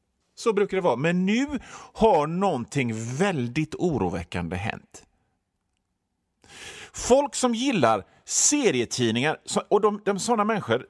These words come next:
det är, såna känner jag. Det är mitt folk. Det är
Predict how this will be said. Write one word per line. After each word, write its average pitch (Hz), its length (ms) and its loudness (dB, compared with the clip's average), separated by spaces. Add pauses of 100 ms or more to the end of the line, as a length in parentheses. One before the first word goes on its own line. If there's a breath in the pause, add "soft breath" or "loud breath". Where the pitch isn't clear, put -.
(120)
det 170 300 0
är, - 40 -6 (200)
såna 180 360 0
känner 101 400 0
jag. 80 260 -4 (440)
Det 165 280 2
är 156 40 -2
mitt 135 260 -4
folk. 95 320 -2
Det 175 200 0
är 147 120 2